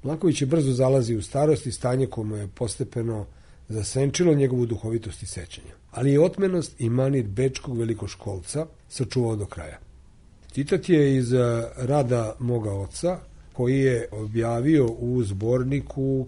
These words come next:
hiljadu devetsto sedamdeset devete, koji je Akademija nauka izdala kao uspomena na Milutina Milankovića, naučnika i čoveka.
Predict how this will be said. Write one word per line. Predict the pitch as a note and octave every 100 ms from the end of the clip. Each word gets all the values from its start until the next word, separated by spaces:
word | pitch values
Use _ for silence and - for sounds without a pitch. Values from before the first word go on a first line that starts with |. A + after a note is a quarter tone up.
| -
hiljadu | A#2 A#2+ A#2 A#2
devetsto | G#2+ A2 A2+ G#2 - A2+ A2 G2 - - - -
sedamdeset | - A#2 A#2 A2+ A2+ - G2
devete, | A2+ B2 C#3+ - D#3 D3
koji | - G#2+ A#2 B2+
je | B2 A#2 -
Akademija | - A2+ G#2+ B2 A2+
nauka | G#2 G#2 G#2+ - F#2+
izdala | G2 G2+ C3 C#3+ D3 D3 - - -
kao | - G2+ A#2
uspomena | A#2+ B2 - - D3 C#3
na | B2
Milutina | G#2 G#2+ A2 - C3+
Milankovića, | A2 G#2+ G#2 G#2+ C3 A#2+ -
naučnika | G#2 G2+ G2+ A#2+ B2
i | A#2+
čoveka. | - B2 G#2